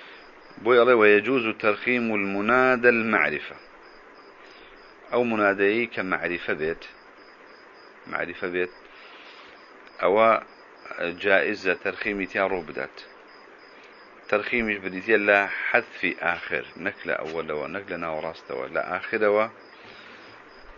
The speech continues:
علتي ترخيمكش تخفيفة، يعني علتي شي صرفي نية، لبر شتي شي صرفي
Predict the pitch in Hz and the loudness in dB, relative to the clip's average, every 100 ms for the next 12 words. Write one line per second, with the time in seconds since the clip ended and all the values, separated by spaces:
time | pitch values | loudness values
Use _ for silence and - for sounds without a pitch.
0 | - - - - - - - 98 117 143 | -20 -20 -20 -20 -20 -20 -4 0 2 0
1 | 113 - 101 107 101 101 139 139 - 110 | -2 -4 -4 -4 -4 -4 -4 -6 -8 -10
2 | - 113 - 64 76 76 71 95 110 101 | -6 -6 -6 -6 -6 -6 -6 -4 -6 -6
3 | 90 90 - 95 90 - 110 113 73 78 | -10 -12 -10 -8 -8 -8 -4 -2 -2 -2
4 | 85 85 - 82 - - 87 85 - 80 | -2 -4 -8 -12 -12 -14 -12 -12 -8 -8